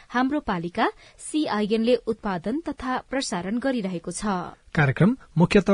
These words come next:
Speaker 2: सात प्रदेशका सात नगरपालिका केन्द्रित हुँदै आएको छ। निश्चित नगरपालिकामा केन्द्रित भए पनि विषय भने अरू स्थानीय तह, नागरिक सरोकारवाला निकायका लागि पनि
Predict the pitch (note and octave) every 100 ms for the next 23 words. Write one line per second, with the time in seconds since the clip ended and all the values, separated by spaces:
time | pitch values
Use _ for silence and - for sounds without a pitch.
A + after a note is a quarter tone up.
0 | G3+ F#3+ F3+ D#3+ - D3+ D3 - F3 E3+
1 | - D#3+ - D3 C#3 C3+ D#3+ F#3 F3 E3
2 | F3 - E3+ D#3+ E3+ D#3 D3 C#3+ A2+ A2
3 | A2+ C#3 C3 A2 - _ - - - -
4 | F#3 G3 B3+ - F3 D#3+ F#3 F#3+ G#3 G#3
5 | F#3 C#3 - B2 B2 E3+ D3 A2+ - A2+
6 | F3+ G#3 F#3 - G#3 C3 A#2+ D#3 F3+ E3
7 | E3+ F#3 D#3+ - C3 A#2+ A2+ - C#3 E3+
8 | F#3 - - C#3+ F3+ F3 F#3 G3 D#3+ D#3+
9 | D3 E3 D#3 C3+ C3+ A#2+ A#2+ C#3+ F#3 F#3+
10 | D3+ B2 A2 G#2+ B2 G3+